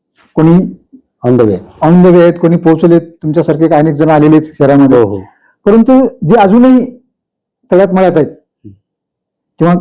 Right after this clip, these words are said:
Speaker 1: कुठे ज्यांना माहित नाही, जे आता हे व्हिडिओ बघतील, त्या लोकांना तुमचं काय आव्हान असेल?
Speaker 2: माझी त्यांना एकच विनंती असणार आहे, ज्यांचे आजपर्यंत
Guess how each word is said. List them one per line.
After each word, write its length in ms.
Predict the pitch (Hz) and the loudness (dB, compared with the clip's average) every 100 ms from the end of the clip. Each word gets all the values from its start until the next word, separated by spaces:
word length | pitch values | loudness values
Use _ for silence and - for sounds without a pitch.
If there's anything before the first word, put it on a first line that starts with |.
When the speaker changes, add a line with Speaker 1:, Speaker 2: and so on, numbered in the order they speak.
| - _ | -6 _
Speaker 1:
कुठे 180 | 165 160 | -2 0
ज्यांना 240 | 156 190 | 2 2
माहित 240 | 208 233 226 | 2 2 0
नाही, 200 | 185 - - _ _ - _ - 143 | -4 -8 -18 _ _ -20 _ -14 -2
जे 100 | 185 | -2
आता 120 | 202 | 2
हे 120 | 208 | 2
व्हिडिओ 180 | 220 220 | 2 2
बघतील, 380 | 202 - 170 - - _ | 0 -2 -6 -8 -20 _
त्या 100 | 226 | -4
लोकांना 320 | 220 208 208 196 | -2 -2 -2 -2
तुमचं 220 | 190 202 | -4 -2
काय 140 | 180 | -2
आव्हान 220 | 135 120 | -2 -2
असेल? 200 | 113 127 - _ _ _ _ _ _ _ _ _ | -6 -10 -20 _ _ _ _ _ _ _ _ _
Speaker 2:
माझी 200 | 143 143 | -6 -6
त्यांना 260 | 156 156 160 | -4 -2 -2
एकच 280 | 156 180 175 | -2 -4 -4
विनंती 320 | 160 160 156 | -4 -4 -6
असणार 280 | 135 139 123 | -8 -8 -8
आहे, 140 | 143 180 _ _ _ _ _ _ _ _ _ _ _ _ | -8 -10 _ _ _ _ _ _ _ _ _ _ _ _
ज्यांचे 360 | 107 143 147 175 | -8 -6 -4 -4
आजपर्यंत 420 | 165 160 170 | -4 -4 -6